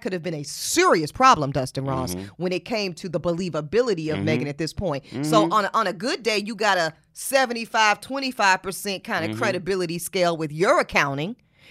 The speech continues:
Speaker 1: Then you got Tory, of course, who's saying, "I didn't do it."
Speaker 2: Mm-hmm.
Speaker 1: And then you got Kelsey saying, "I don't know."
Speaker 2: Mm-hmm.
Speaker 1: That's not, like, great facts, you know, if we're just talking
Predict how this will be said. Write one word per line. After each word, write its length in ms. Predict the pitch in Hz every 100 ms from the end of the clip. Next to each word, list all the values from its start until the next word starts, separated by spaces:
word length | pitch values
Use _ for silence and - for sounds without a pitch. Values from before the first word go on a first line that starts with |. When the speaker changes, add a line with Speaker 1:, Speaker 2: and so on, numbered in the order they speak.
| -
Speaker 1:
Then 140 | 247
you 80 | 254
got 260 | 226 185 170
Tory, 380 | - 240 320 185
of 140 | 170
course, 260 | - 175 170
who's 220 | 185 165
saying, 420 | 185 175 160 160 - _ _ _ -
"I 200 | 165 202
didn't 240 | 175 160
do 240 | 151 151 147
it." 180 | 147 92
Speaker 2:
Mm-hmm. 200 | 90 95 104
Speaker 1:
And 140 | 269 294
then 60 | 311
you 100 | 330
got 220 | 330 339
Kelsey 640 | - 381 427 294 277 294 -
saying, 320 | - 302 294 311
"I 200 | 311 294
don't 180 | 277 269 277 233 139 - -
know." 60 | 165
Speaker 2:
Mm-hmm. 140 | 165
Speaker 1:
That's 260 | 175 427 539 587 622
not, 80 | 285
like, 340 | 269 254 175
great 420 | 156 190 254 254 -
facts, 600 | 233 202 131 - - - _ -
you 140 | 196
know, 180 | 190 175
if 80 | 160
we're 120 | 220
just 260 | 220 -
talking 540 | - 226 220 202 180